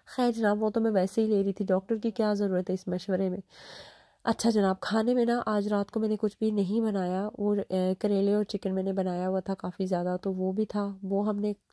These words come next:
थोड़ा थोड़ा खाया। साथ में जो हम रात को इतना सारा खाना खाया था, कुछ उसमें से बच गया था। चने हम एक्स्ट्रा भी पैक करवा के ले आए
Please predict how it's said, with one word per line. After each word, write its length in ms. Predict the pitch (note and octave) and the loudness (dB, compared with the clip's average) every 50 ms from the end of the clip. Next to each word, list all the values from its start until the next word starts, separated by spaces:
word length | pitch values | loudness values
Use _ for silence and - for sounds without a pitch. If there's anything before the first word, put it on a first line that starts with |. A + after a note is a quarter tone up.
| - - | -4 0
थोड़ा 200 | G#3 F#3+ F#3+ F#3+ F#3+ - - | 2 2 2 2 0 -4 -4
थोड़ा 160 | G3+ F#3+ F#3+ F#3+ | -2 0 0 0
खाया। 360 | - - F#3+ F3 F3+ F3+ F#3 | -2 -4 -4 -2 -2 -2 -2
साथ 240 | F#3 - F#3+ F#3+ F#3+ - G3+ | -4 -4 -4 -6 -6 -4 -4
में 100 | G3 F#3+ | -4 -2
जो 240 | F#3+ F#3+ F#3+ G3 - - - - - - _ - | 0 0 0 -2 -4 -8 -16 -20 -20 -20 _ -4
हम 160 | - G3 G3 | -2 0 2
रात 260 | F#3+ F#3+ F#3 F#3+ F#3 | 4 4 2 2 0
को 120 | - - - - | 0 -4 -2 -2
इतना 340 | G#3 - - A3+ A3 A3+ A3+ | -4 -8 -4 -2 0 0 0
सारा 240 | G#3 - G#3 G3 G3+ | 0 0 0 0 0
खाना 300 | - - G3 F3 F3+ F#3+ | 0 0 -2 -2 -2 -4
खाया 260 | F#3+ G3+ F#3+ F3+ F#3 | -2 -2 -2 -2 -2
था, 120 | - - F#3+ | -2 -2 -2
कुछ 260 | - A3 G#3+ - G#3+ | -2 -2 -4 -2 -4
उसमें 200 | G3 - G3+ F#3+ | -6 -4 -4 -4
से 140 | - - F3+ | -2 -2 -2
बच 240 | F3+ G3 F#3+ - - | 0 0 -2 -2 0
गया 120 | G3+ G3 F#3+ | -2 -2 0
था। 160 | - G3 F#3+ | 2 0 0
चने 300 | - - G3+ F#3+ G3+ G#3 | 0 0 -2 0 0 0
हम 180 | G3+ G#3 G3 - | 0 0 -2 -2
एक्स्ट्रा 320 | - F#3+ - - - G#3+ G#3 | -4 -6 -6 -4 -4 -2 0
भी 100 | G#3+ G#3 | 0 0
पैक 240 | - G3+ F#3+ F#3 | 0 0 -2 -2
करवा 260 | - G3+ F#3+ F#3 F#3 F#3 | -2 -4 -2 -2 -2 -2
के 120 | - G3 | -2 -2
ले 120 | F#3 F#3 | -2 -2
आए 180 | F3+ F3+ F3+ F3+ | 0 0 -2 -2